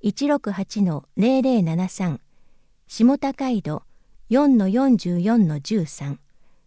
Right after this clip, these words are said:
松田方へ。問い合わせ、同事務局、松田。電話、零八零、一二七四の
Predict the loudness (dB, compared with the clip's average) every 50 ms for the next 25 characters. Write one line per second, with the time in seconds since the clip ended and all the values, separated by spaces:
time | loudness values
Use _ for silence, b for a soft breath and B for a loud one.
0 | _ _ -2 0 0 0 -2 -4 -4 -4 -6 -6 -8 -10 -10 -8 -8 -8 -8 -8
1 | _ _ _ -12 -10 -10 -10 -10 _ _ _ _ _ _ _ _ _ _ _ _
2 | -20 -20 _ _ _ -20 -20 -20 -20 -10 -4 0 0 2 2 0 0 -2 -4 -4
3 | -6 -6 -6 -6 -6 -6 _ _ _ _ _ _ 0 2 2 2 2 0 0 2
4 | 2 2 2 0 -6 -12 -12 -12 -14 -14 -14 -14 -20 -20 _ _ _ _ -4 -4
5 | -4 -2 -4 -4 -4 -4 -4 -6 -8 -12 -20 _ _ _ _ _ _ _ _ _
6 | _ -6 -2 0 2 2 2 2 2 0 -2 -4 -6 _ _ _ _ _ _ _
7 | _ 0 2 2 2 0 -2 -6 -8 -8 -8 -10 -6 -6 -4 -6 -6 -8 -12 -16
8 | -20 _ _ _ _ _ _ _ _ _ _ _ _ _ _ _ _ _ _ _
9 | _ -8 -6 -2 0 2 2 4 4 4 4 2 2 2 2 2 2 2 0 2
10 | 2 2 2 0 -2 -6 -8 -10